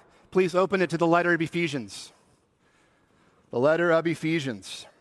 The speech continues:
It's a little over halfway through the New Testament. If you go past First and Second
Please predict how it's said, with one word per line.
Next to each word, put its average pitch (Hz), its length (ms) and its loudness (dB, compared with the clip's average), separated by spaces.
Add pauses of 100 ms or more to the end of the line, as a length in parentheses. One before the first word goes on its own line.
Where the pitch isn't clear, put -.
(760)
It's - 100 -20
a 160 40 -4
little 170 180 2
over 185 300 4
halfway 185 440 2
through 170 140 -2
the 156 140 0
New 165 160 -2
Testament. 170 560 -2 (320)
If 160 120 0
you 160 80 0
go 156 140 2
past 165 400 0
First 170 220 -2
and 165 100 -6
Second 160 300 -2